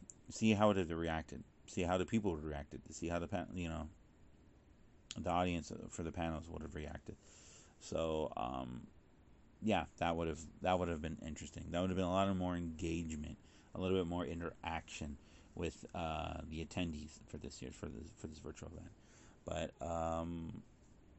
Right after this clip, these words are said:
overall, uh, Wednesday and Thursday, as a whole,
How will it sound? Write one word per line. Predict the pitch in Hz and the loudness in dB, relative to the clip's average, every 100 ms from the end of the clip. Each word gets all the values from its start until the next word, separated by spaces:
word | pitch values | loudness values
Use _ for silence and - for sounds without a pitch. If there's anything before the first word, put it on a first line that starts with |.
| - - - | -16 -4 4
overall, | 156 165 110 117 131 - - - - - - - - - - - - 110 | 6 8 8 8 6 0 -20 -20 -20 -20 -20 -20 -20 -20 -20 -20 -12 -6
uh, | 101 92 92 98 | -4 -2 -2 -2
Wednesday | 98 127 139 135 147 143 139 139 | 4 6 4 4 4 6 4 4
and | 104 101 - - | 2 0 -2 2
Thursday, | 104 101 104 104 110 104 104 104 101 101 - - - - - - - - - - - - - | 6 8 6 4 4 6 4 2 0 -2 -14 -20 -20 -20 -20 -20 -20 -20 -20 -20 -20 -6 2
as | 117 | 6
a | 110 | 8
whole, | 101 - - 127 131 147 156 160 | 6 4 -2 8 12 12 10 6